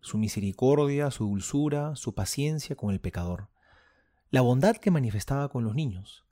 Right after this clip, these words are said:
Pero al mismo tiempo, el Señor era también muy firme y contundente con muchas cosas. Cuando Jesús hablaba de la vocación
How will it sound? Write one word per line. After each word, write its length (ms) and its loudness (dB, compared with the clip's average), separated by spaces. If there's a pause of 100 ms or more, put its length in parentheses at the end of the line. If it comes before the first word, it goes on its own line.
(580)
Pero 120 4
al 60 6
mismo 280 4
tiempo, 640 2
el 120 2
Señor 540 2
era 160 4
también 340 4
muy 220 6
firme 480 0
y 60 2
contundente 920 2
con 160 4
muchas 280 0
cosas. 500 -8 (600)
Cuando 220 8
Jesús 400 2
hablaba 400 4
de 100 2
la 100 2
vocación 680 -2